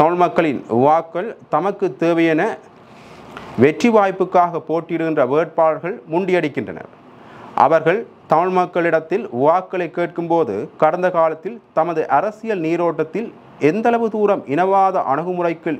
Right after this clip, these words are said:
இருந்தனர் என்பதை சிந்தித்து நாட்டின் தலைவராவதற்கு அந்தஸ்தற்றவர்கள் என்பதை புரிந்து கொள்ள வேண்டும் என்று அவர் குறிப்பிட்டுள்ளார் என்றவாறாக இந்த செய்தி தொடர்ந்து செல்கின்றது. ஏழாம் பக்கத்தில் அமைந்துள்ள முக்கிய செய்தியாக,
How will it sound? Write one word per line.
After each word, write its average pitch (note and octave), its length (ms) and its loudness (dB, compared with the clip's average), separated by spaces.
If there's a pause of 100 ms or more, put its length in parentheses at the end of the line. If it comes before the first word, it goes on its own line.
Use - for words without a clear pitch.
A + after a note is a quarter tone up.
(100)
இருந்தனர் E3 380 0 (100)
என்பதை D#3 320 0 (500)
சிந்தித்து E3+ 420 2 (360)
நாட்டின் E3+ 480 2
தலைவராவதற்கு E3+ 760 0 (300)
அந்தஸ்தற்றவர்கள் F#3 840 0
என்பதை D#3+ 380 0
புரிந்து A3+ 300 0
கொள்ள F#3+ 220 2
வேண்டும் E3 280 -2
என்று D#3+ 160 0
அவர் D#3 140 0
குறிப்பிட்டுள்ளார் E3 600 2
என்றவாறாக E3 560 0
இந்த C3+ 160 -6
செய்தி C3 240 -4
தொடர்ந்து E3 280 -2
செல்கின்றது. G3 400 0 (720)
ஏழாம் E3+ 240 2
பக்கத்தில் E3 300 -4
அமைந்துள்ள E3 360 -2
முக்கிய E3+ 280 -2
செய்தியாக, E3 540 2